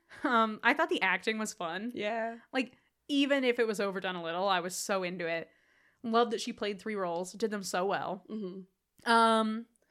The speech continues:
Speaker 1: <laughs> I don't know. The only reason it's not more is just 'cause that one slow chase.
Speaker 2: Yeah.
Speaker 1: Um, it, it's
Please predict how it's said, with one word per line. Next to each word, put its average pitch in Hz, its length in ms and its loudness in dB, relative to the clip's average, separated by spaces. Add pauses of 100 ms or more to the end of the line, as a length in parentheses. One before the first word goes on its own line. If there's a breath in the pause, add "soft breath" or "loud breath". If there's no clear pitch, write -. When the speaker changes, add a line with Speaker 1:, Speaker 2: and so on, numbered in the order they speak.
Speaker 1:
<laughs> - 320 -12
I 277 260 0
don't 349 160 -2
know. 381 220 6
The 262 100 2
only 302 160 0
reason 320 240 -2
it's 302 160 -4
not 285 180 6
more 226 300 2
is 226 200 6
just 240 200 -2
'cause 269 340 2 (540 loud breath)
that 240 180 4
one 277 220 2
slow 277 320 0
chase. 247 500 4
Speaker 2:
Yeah. 214 340 -2 (540 soft breath)
Speaker 1:
Um, 220 640 6 (1040)
it, 370 140 0
it's 403 160 -2